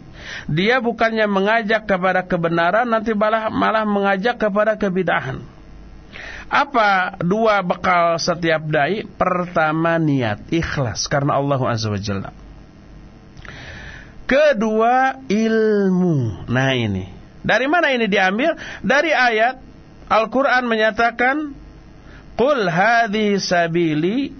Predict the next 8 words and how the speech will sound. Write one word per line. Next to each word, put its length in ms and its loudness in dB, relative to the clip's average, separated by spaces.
ad'u 640 0
ilallahi 800 0
ala 320 0
basiratin." 1120 -2
Ini 80 0
surah 240 2
Yusuf, 480 -2
Bu. 80 -8